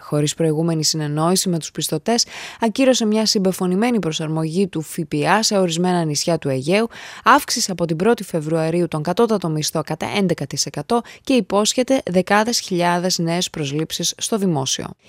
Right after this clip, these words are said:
Η μεταρρυθμιστική ατζέντα, αντίθετα, περνά σε δεύτερη μοίρα. Αυτό ενδέχεται να στοιχήσει πολλά χρήματα στην Αθήνα, διότι στο πλαίσιο ελάφρυνσης του ελληνικού χρέους, οι πιστωτές συμφώνησαν στην επιστροφή κερδών που πέτυχαν οι κεντρικές τράπεζες του ευρωσυστήματος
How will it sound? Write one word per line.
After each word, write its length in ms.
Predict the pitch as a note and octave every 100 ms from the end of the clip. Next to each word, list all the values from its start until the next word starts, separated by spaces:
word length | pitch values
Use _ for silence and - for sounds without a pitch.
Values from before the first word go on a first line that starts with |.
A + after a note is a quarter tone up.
| -
Η 100 | A3+
μεταρρυθμιστική 760 | A3+ A3+ A3 A3 G#3 A3+ C#4
ατζέντα, 460 | B3+ E3+ G3 A3+ B3
αντίθετα, 460 | G#3 G3+ G#3+ G#3+
περνά 340 | F#3+ F#3 F#3 F#3
σε 140 | G3
δεύτερη 440 | F3+ G3+ - D#3+
μοίρα. 340 | D3 C#3 - -
Αυτό 220 | - -
ενδέχεται 460 | G3+ F#3+ G#3 G#3+ G3+
να 80 | F#3
στοιχήσει 400 | - F3 G#3 -
πολλά 280 | G#3 A3+ B3
χρήματα 400 | E3+ D3+ D3 D3+
στην 220 | - D3
Αθήνα, 400 | D3 - D3+ D3 - - - -
διότι 260 | A3 A3
στο 160 | G#3 G3+
πλαίσιο 360 | G#3 B3 C4+
ελάφρυνσης 640 | B3 A3 A#3 G#3+ G#3 G3+ F#3
του 80 |
ελληνικού 360 | F#3 F3 E3 F3
χρέους, 480 | E3 D#3+ D#3+ G#3+ -
οι 60 |
πιστωτές 560 | F#3 F#3 F#3 E3+ A#3 - - - -
συμφώνησαν 640 | - A#3+ C4+ C4+ C4 B3
στην 200 | - G3
επιστροφή 540 | F3+ F3+ F#3+ F3+ B3
κερδών 460 | - F3 D#3 F#3 A3
που 140 | F#3+
πέτυχαν 360 | G3 G3+ G3+ F3+
οι 60 |
κεντρικές 460 | E3 E3 D#3+ F#3+ F#3
τράπεζες 560 | - F3+ F#3 F3 F#3 -
του 120 | E3+
ευρωσυστήματος 1040 | D#3+ D#3+ D#3 - - - E3 D#3 G#3+ A#3+